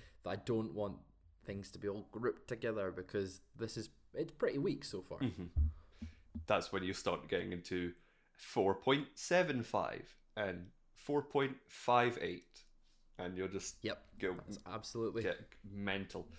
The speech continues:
Speaker 2: Um, I've also
Speaker 1: Nah, I'm on a twenty point scale, that's all.
Speaker 2: Yeah. <laughs> I've also given this a, a four point five out of ten. Um,
Speaker 1: Yeah.
Speaker 2: I, I preferred Aliens,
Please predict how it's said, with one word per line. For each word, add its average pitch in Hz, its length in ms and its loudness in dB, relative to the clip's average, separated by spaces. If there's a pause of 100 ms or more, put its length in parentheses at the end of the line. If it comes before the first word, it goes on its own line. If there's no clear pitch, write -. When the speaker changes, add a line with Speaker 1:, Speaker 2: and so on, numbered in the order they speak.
(280)
Speaker 2:
Um, 127 340 10
I've 120 160 4
also 143 200 6
Speaker 1:
Nah, 110 120 6
I'm 113 80 4
on 123 60 2
a - 40 -2
twenty 139 220 2
point 131 260 0
scale, 104 280 2
that's - 200 -6
all. 90 160 -2
Speaker 2:
Yeah. 87 200 0 (380)
<laughs> - 380 0
I've 117 140 8
also 135 240 8
given 113 400 6
this 113 220 4
a, 98 680 4
a - 100 -18
four 101 160 2
point 90 240 -2
five 85 200 0
out 73 100 0
of 82 60 -8
ten. 90 340 -2 (560)
Um, 90 520 6 (640)
Speaker 1:
Yeah. - 100 -14 (260)
Speaker 2:
I, 98 340 10
I 95 140 8
preferred 120 500 6
Aliens, 113 300 4